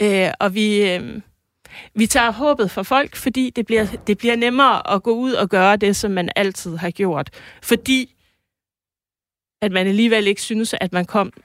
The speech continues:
nogen vegne eller fik den hjælp, øh, som man gerne vil have. Og det er... Vores fængsler er heller ikke bygget, øh, til, at vi kan,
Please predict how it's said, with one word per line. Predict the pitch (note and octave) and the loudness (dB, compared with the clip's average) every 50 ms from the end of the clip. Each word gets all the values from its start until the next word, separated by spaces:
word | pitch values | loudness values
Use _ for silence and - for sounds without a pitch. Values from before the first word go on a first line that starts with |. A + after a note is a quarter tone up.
| _ _ - | _ _ -4
nogen | G3 G3 F#3+ F#3+ G3+ F#3 | -2 0 0 0 0 0
vegne | F3 D#3+ E3 E3+ F3+ G3 G3 | 2 2 2 0 0 0 -2
eller | F#3 E3+ F#3 F3+ | -2 -2 -2 -2
fik | - - A3 G3+ - - | -4 -4 -6 -6 -6 -4
den | G3 D#3 G2+ | -6 -4 -2
hjælp, | - E3+ F3 - - _ - - - - | -2 -2 -2 -4 -4 _ -16 -14 -8 -4
øh, | F#3+ E3 E3+ E3+ | -2 -2 -2 -2
som | F3 - F#3+ F3+ | -2 -4 -4 -4
man | D#3+ D#3+ D#3+ | -2 -4 -4
gerne | E3 D#3 D3+ D#3 E3+ F#3 | -4 -2 -2 -2 0 -2
vil | F3+ F3+ | -2 -2
have. | E3 E3+ E3+ F3 - _ - - - - - - _ _ _ _ _ - | -2 -2 -4 -4 -6 _ -18 -20 -20 -20 -20 -20 _ _ _ _ _ -6
Og | F3 D#3 | -4 -2
det | - G3+ G3+ G3+ G3+ G3+ F#3+ | 0 0 2 2 2 2 2
er... | F3 E3 D3+ C3+ A#2+ A#2 A#2 E3+ - - _ _ _ _ _ _ _ _ _ _ _ - | 2 0 -2 -4 -6 -8 -10 -12 -14 -18 _ _ _ _ _ _ _ _ _ _ _ -4
Vores | G#3 G3+ - | -2 -2 0
fængsler | - C#4 C4 A3 - - A3 G3 - - | 0 0 0 -2 -4 -6 -8 -8 -6 -6
er | F3+ D3 D#3 D3+ - - - _ - - - | -6 -6 -6 -8 -12 -14 -20 _ -16 -14 -8
heller | G3+ A3 A#3+ A#3+ A3 | -4 -2 0 0 0
ikke | G#3 G3 G3 | 0 0 -4
bygget, | - _ - C4 C4 C4+ D4+ C#4+ B3+ B3+ - - - - | -4 _ 4 4 4 4 4 0 -2 -2 -8 -16 -10 -6
øh, | A3+ A3+ A3 E3+ D3+ F#3+ | -2 -2 0 -2 -2 -4
til, | - - - A#3 A3+ A#3+ A3 - - | -4 -2 0 2 2 2 0 -2 -2
at | F#3+ F#3+ F3+ G3 | -4 -4 -4 -4
vi | G3 F#3 | -6 -6
kan, | - - G3+ F3 D#3+ D#3+ | -4 -2 -2 -2 -2 -2